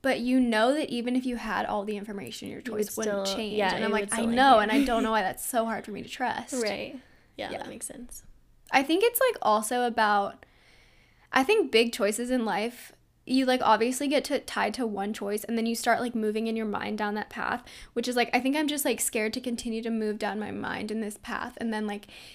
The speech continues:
Speaker 1: if something were to happen where, like, the choice would change because of, like, money or something, then I would have to mourn that, and, like, I know that's really hard.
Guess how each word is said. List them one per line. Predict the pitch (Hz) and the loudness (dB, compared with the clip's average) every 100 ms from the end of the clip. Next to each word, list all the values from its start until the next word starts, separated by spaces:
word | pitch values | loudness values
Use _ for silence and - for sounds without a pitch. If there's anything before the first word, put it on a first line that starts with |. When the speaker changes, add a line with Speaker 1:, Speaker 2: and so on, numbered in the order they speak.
| - | -6
Speaker 1:
if | 233 | -2
something | - 226 226 226 | 0 0 0 -2
were | |
to | 226 233 | -2 -4
happen | 220 202 214 220 | -4 -4 -4 -4
where, | 214 220 | -2 -2
like, | 208 214 | -2 -6
the | 220 | -8
choice | - 220 214 214 | -6 -6 -4 -6
would | 208 | -6
change | - 208 208 220 - - | -6 -4 -4 -8 -14 -10
because | 220 226 214 | -8 -8 -8
of, | 214 | -8
like, | 214 | -4
money | 208 190 208 | -4 -4 -4
or | 202 | -6
something, | 220 208 214 226 240 - - _ - | -6 -8 -6 -6 -6 -10 -20 _ -4
then | 226 | 2
I | 226 | 4
would | 247 | 2
have | 226 | 0
to | 240 | -2
mourn | 214 202 196 220 240 | -2 0 0 2 2
that, | 262 285 269 | 2 0 -2
and, | 247 240 | -2 -2
like, | 226 | -2
I | 233 | -2
know | 214 202 | 0 -2
that's | 220 - | -4 -4
really | 220 | -4
hard. | 220 208 196 226 | -4 -2 -2 -2